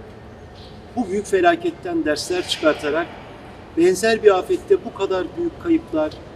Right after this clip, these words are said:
bu kadar büyük tahribatlar yaşamamak için dirençli kentler kuracağız ve insanlarımız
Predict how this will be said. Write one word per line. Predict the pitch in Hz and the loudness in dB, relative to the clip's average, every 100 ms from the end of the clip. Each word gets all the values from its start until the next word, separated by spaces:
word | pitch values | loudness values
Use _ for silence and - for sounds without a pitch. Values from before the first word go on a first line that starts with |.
| - | -10
bu | 440 - | -6 4
kadar | 440 415 381 | 6 6 4
büyük | 370 - | -2 -4
tahribatlar | 349 170 165 165 - 165 | -2 0 0 -2 -4 -4
yaşamamak | 151 151 196 185 147 135 - | -2 -2 0 0 -2 -4 -8
için | - 180 180 - - - - - - - | -8 -6 -6 -10 -18 -20 -20 -20 -20 4
dirençli | 180 180 165 - - | 6 6 2 -4 -2
kentler | 156 - 143 - - | 0 0 -4 -6 -8
kuracağız | 127 - 339 339 - - - - - - | -8 -4 -2 -4 -6 -14 -16 -18 -16 0
ve | 392 | 2
insanlarımız | 381 - 370 359 349 339 294 | 2 2 2 2 2 0 -2